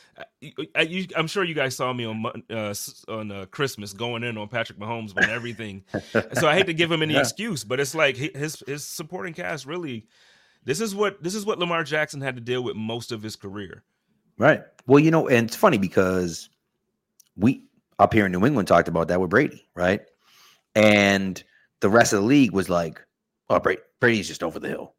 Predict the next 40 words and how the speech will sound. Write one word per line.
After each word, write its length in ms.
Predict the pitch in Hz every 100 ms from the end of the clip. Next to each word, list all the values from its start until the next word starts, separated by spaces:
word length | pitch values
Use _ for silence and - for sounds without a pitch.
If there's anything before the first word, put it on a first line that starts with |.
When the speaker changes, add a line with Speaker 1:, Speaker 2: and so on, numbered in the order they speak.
| -
Speaker 2:
The 140 | 110
twenty 240 | - 131
thirteen 320 | 120 110 120 104
is 60 |
the 60 | 85
perfect 220 | 101 85
example. 360 | 82 101 85 80
Like, 160 | 82 _ 98
he 180 | 107 110
set 200 | - 120
the 80 | 85
record 340 | 107 - 82
for, 100 | 87
like, 140 | 85
most 240 | 78 95 87
drops 280 | 90 92 -
in 60 |
a 40 | 80
season, 380 | - 107 82 - _ -
Speaker 1:
<laughs> 260 | - - -
Speaker 2:
right? 160 | 95 113
And 120 | 104
it 40 |
was 140 | 98 -
just 180 | 104
like, 340 | 104 98 85 - _ _ _ -
"Ah, 160 | 202 110
he 100 | 101
just 160 | 98 -
Speaker 1:
Yeah. 40 |
Speaker 2:
thinks 200 | 107 -
and 120 | 90
he 100 | 80
just 200 | 107 101
thinks 220 | - 90 -
now." 240 | 80 78
And 100 | 101
it's 80 | 104
like, 160 | 117 -
well, 160 | 135